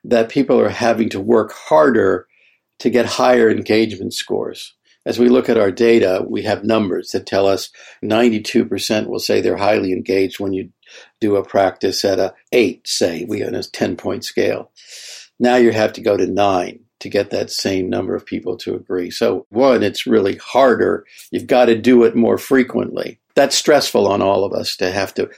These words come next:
put forth more effort, particularly in a very difficult time. But that's what's being expected.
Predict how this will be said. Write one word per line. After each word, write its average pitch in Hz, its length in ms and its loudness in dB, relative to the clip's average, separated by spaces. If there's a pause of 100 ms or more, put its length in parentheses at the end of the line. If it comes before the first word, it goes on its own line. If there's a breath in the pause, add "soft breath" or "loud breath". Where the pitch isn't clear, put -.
(120)
put - 200 2
forth 123 360 0
more 110 240 4
effort, 107 360 0
particularly 113 440 -2
in 95 80 -4
a 90 40 -8
very 95 240 -2
difficult 92 460 -6
time. 92 300 -6 (320 loud breath)
But - 140 -4
that's 113 240 0
what's 110 320 -2 (500 loud breath)
being 110 240 2
expected. - 680 -4